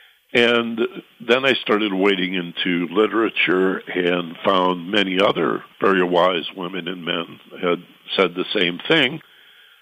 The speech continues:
One of my favorites is Ralph Waldo Emerson, the famous transcendentalist, who said, "Knowledge is the antidote to fear." Well, that means what fear is, is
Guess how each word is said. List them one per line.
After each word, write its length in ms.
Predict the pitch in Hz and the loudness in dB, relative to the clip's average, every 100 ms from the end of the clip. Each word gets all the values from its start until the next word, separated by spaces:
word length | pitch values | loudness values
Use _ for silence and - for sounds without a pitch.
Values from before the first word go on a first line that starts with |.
| _ | _
One 240 | - 104 101 | 0 2 2
of 60 | |
my 140 | 90 90 - | 0 0 2
favorites 480 | 123 131 107 - 120 | 0 2 0 0 -2
is 380 | 107 95 90 - - | 0 0 0 -2 -2
Ralph 260 | 101 98 92 | 2 2 2
Waldo 440 | 98 95 101 95 | 0 0 0 -4
Emerson, 500 | 82 90 80 92 80 78 | -4 -4 -4 -4 -6 -10
the 300 | 85 85 - - | -12 -12 -18 -8
famous 240 | 98 92 90 - | -6 -4 -6 -4
transcendentalist, 1040 | 104 98 - 98 87 101 - 117 92 - | -2 -4 -6 -4 0 0 0 -4 -4 -4
who 80 | 101 | -4
said, 300 | - 107 92 | 0 0 0
"Knowledge 500 | 90 123 143 104 101 | 2 2 2 0 -2
is 160 | 113 87 | -6 -2
the 140 | 104 | 0
antidote 480 | 98 101 92 107 - | 0 0 0 0 0
to 100 | 67 - | -6 -2
fear." 320 | - - - - _ _ - - - - - - - - _ - | -2 -2 -4 -12 _ _ -20 -20 -20 -20 -20 -20 -20 -20 _ 2
Well, 280 | 113 113 - _ _ - | 4 2 -4 _ _ -6
that 180 | - 185 | -4 -2
means 320 | 131 123 - | -4 -2 0
what 160 | 117 113 - | 0 0 -4
fear 260 | 127 107 | 0 2
is, 380 | 87 151 120 - - | 4 2 2 -2 -2
is 300 | 110 110 | 0 0